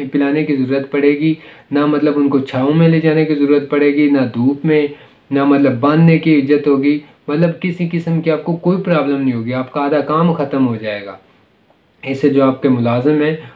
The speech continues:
वो भी तंग नहीं होते, इंसान खुद तंग नहीं होता, क्योंकि definitely आपको पता है हमारे यहाँ system ऐसा चल जाता है कि मतलब अगर,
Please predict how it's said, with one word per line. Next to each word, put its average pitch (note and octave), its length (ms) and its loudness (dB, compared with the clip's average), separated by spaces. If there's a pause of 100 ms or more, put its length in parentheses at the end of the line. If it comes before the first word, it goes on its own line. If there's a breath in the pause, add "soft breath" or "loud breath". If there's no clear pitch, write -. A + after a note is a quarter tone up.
(120)
वो C3+ 200 4
भी E3 140 2
तंग C3+ 280 0
नहीं C3 160 2
होते, A#2 240 -4
इंसान C#3+ 400 -2
खुद E3 220 -2
तंग C3+ 280 0
नहीं B2 160 0
होता, C3+ 220 -6
क्योंकि D3+ 460 -2 (360 loud breath)
definitely C#3 540 0
आपको C3 260 -2
पता B2 280 -6
है C#3 100 -2
हमारे A#2+ 300 -2
यहाँ C3+ 120 -2
system C#3+ 420 -2
ऐसा C3+ 240 -2
चल B2+ 240 -2
जाता C3 240 0
है C3+ 80 0
कि C#3 120 -2
मतलब C3 320 0
अगर, B2+ 320 -2